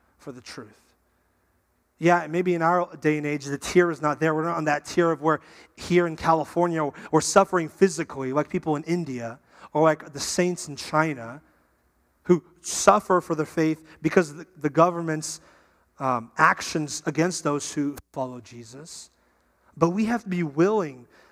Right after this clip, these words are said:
to be in that mindset and to, and to have that as, as, as an expression of our faith. Th-, these three things are just expressions of genuine faith. Real love for the Lord,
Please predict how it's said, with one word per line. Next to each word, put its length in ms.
to 100
be 220
in 140
that 360
mindset 560
and 120
to, 180
and 120
to 100
have 260
that 220
as, 320
as, 180
as 220
an 80
expression 480
of 80
our 80
faith. 480
Th-, 100
these 300
three 240
things 220
are 80
just 260
expressions 520
of 80
genuine 340
faith. 320
Real 540
love 260
for 140
the 80
Lord, 440